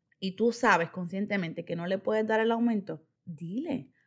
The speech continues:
"No puedo darte el aumento que me estás pidiendo, en este momento no me es posible dártelo".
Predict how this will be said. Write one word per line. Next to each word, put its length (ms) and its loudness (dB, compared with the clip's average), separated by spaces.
"No 260 -2
puedo 240 4
darte 440 6
el 80 8
aumento 680 2
que 100 -2
me 100 -2
estás 260 -12
pidiendo, 760 -2
en 80 -12
este 200 -8
momento 420 0
no 240 -2
me 120 -2
es 80 -4
posible 520 2
dártelo". 580 0